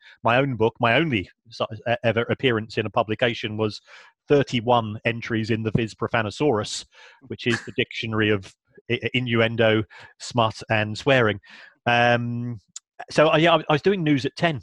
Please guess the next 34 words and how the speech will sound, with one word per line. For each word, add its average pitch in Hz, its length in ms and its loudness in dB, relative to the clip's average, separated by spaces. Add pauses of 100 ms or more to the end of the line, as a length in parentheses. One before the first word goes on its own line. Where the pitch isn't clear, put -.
or 117 340 0
s-, - 140 -10 (100)
Channel 120 260 -2
Five 110 260 0
News 113 200 0
or 107 40 -8
something 117 240 0
like 107 160 2
that, 107 240 0
and, 110 240 0
uh, 110 100 4 (460)
I, 113 300 0
I 110 40 0
had 113 280 -2
one 110 140 0
of 101 100 -10
my 110 140 2
Viz 113 200 0
annuals 110 440 -2
behind 123 440 0
my 104 140 0
shoulder, 107 420 2 (500)
a-, 123 240 0
and 127 240 -2
somebody 131 400 -2
complained 151 540 -2
about 104 340 0
it, 131 200 -2 (120)
and, 120 340 -2 (140)
um, 123 420 2
uh, 123 100 0 (360)
Ofcom 120 480 2
insisted 120 640 -4
that 120 160 0